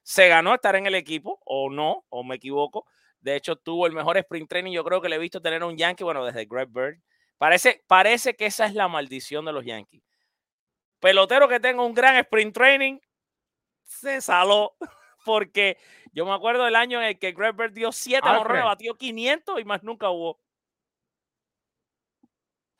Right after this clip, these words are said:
Speaker 2: Alfred, y te comento algo. A veces las desgracias vienen disfraza-, el, los, las be-, bendiciones vienen disfrazadas de desgracia. Recordemos que Treviño llegó a los Yankees de emergencia,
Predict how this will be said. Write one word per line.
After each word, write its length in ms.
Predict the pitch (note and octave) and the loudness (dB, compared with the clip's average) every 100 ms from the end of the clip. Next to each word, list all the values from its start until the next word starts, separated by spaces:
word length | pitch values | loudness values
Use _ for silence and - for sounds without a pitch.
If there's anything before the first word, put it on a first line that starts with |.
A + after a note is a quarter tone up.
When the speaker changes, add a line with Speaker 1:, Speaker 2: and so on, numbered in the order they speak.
| _ _ _ _ _ _ _ _ | _ _ _ _ _ _ _ _
Speaker 2:
Alfred, 420 | - F#3 - D#3 - | -6 -6 -4 -8 -8
y 80 | D3+ | -14
te 120 | D3+ | -14
comento 400 | C#3+ C#3 D3+ A3 | -12 -14 -8 -2
algo. 460 | G3+ G#3+ E3 G2 _ _ - | -2 -2 -8 -14 _ _ -14
A 120 | A#2+ | -12
veces 440 | B2+ C#3 G#3 G3+ _ | -12 -12 -12 -12 _
las 240 | D3+ D#3 | -10 -10
desgracias 500 | D3 C#3 G3+ B3+ G#3 | -8 -6 -6 -6 -10
vienen 200 | D#3 D#3+ | -12 -12
disfraza-, 420 | F3+ F#3 E3 C#3 - | -12 -12 -14 -14 -18
el, 300 | - - _ _ _ - | -20 -20 _ _ _ -8
los, 280 | F#3 G3 F3+ | 0 0 -2
las 340 | F3+ F3 E3+ E3 _ _ | -4 0 0 -2 _ _
be-, 280 | - D#3+ D#3+ | -12 -10 -8
bendiciones 560 | D#3+ G3 F#3 F3 C4 C4 | -4 -6 -6 -6 -2 -2
vienen 200 | G3+ G#3+ | -4 -6
disfrazadas 460 | G#3+ F#3 F#3 G3 | -10 -8 -2 0
de 80 | G3+ | -2
desgracia. 480 | D#3+ C#3+ C#3+ C#3 G#2 _ _ _ - | -4 -6 -8 -10 -20 _ _ _ -10
Recordemos 600 | D#3 E3 D3 C3 C#3+ G#3+ | -8 -6 -6 -8 -10 -8
que 140 | C#4 | -10
Treviño 440 | C#4+ E3+ D3+ G#3 A#3 | -8 -8 -8 -8 -8
llegó 200 | D#3+ D#3+ | -6 -6
a 20 | |
los 100 | G3+ | -6
Yankees 260 | A3+ A#3+ | -6 -8
de 180 | F#3 A#3+ | 0 2
emergencia, 1000 | C#4 D#4 E4 C4+ C#4+ C#4+ C#4 A#3 E3+ - | 2 0 -2 0 -2 -2 -6 -2 -2 -4